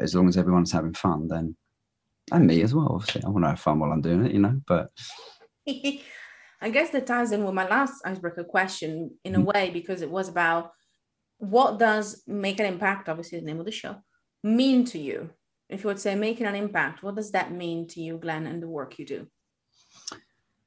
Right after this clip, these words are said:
Speaker 1: Well, making an impact, I mean, for me, it's, it's, I guess with, with, when it, as I've moved from my sort of personal training one-to-one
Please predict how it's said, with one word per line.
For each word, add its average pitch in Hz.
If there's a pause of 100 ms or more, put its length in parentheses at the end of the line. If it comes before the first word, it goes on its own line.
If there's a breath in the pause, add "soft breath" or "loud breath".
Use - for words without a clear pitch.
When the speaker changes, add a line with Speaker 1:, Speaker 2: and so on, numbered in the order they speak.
(200)
Speaker 1:
Well, 151
making 185
an 170
impact, 160
I 127
mean, 135 (640 loud breath)
for -
me, 139
it's, -
it's, - (400 soft breath)
I 113
guess 117
with, 117
with, 110
when 113
it, - (920 loud breath)
as 117
I've 117
moved 123
from 107
my 101
sort -
of -
personal 98
training 98 (320 soft breath)
one-to-one 98